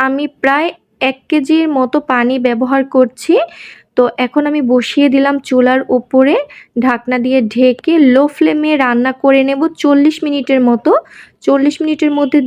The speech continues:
দেখুন পায়ার মাংসগুলো কিন্তু অনেকটা সিদ্ধ হয়ে গেছে। তো অফ ক্যামেরায় আমি আরও কিছুক্ষণ রান্না করে নিয়েছিলাম,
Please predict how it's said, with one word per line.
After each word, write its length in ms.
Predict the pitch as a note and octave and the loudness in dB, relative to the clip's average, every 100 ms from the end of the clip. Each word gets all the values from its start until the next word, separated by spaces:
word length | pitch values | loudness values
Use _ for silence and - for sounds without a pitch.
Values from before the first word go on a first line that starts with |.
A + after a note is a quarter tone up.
| C4+ | 2
দেখুন 300 | C4+ - G#4 D#5+ _ _ _ _ _ _ - | 0 0 -2 -2 _ _ _ _ _ _ -4
পায়ার 320 | C4 C4+ D4+ E4 | -2 0 0 2
মাংসগুলো 480 | D4+ D4 D#4+ D4 D#4+ F4+ | 0 0 0 2 2 2
কিন্তু 200 | D#4 E4+ - B3 | -2 -2 0 0
অনেকটা 300 | C4+ C4+ E4 - | 0 0 -4 0
সিদ্ধ 220 | C#4+ A3 C#4+ | -2 2 4
হয়ে 160 | D4 C#4+ C#4 | 4 4 2
গেছে। 320 | C#4+ D4 - E5+ - - - _ | 0 -2 -2 -2 -6 -20 -20 _
তো 60 | - - D4 | -4 -2 -2
অফ 100 | C#4+ - | -2 -2
ক্যামেরায় 480 | E4 D#4 D#4+ D#4+ F#4 - | 0 0 2 2 0 0
আমি 140 | C4+ C#4+ - | -6 -6 -4
আরও 120 | C4+ D4+ | -2 0
কিছুক্ষণ 360 | D#4 D#4+ E4+ E4+ D#4+ | -2 -4 -2 0 0
রান্না 260 | C#4 B3+ C4+ C#4 | 0 0 -2 0
করে 160 | D4 C#4+ | 0 2
নিয়েছিলাম, 600 | C4+ C#4 C#4 - D4 D4+ | 2 0 0 0 2 2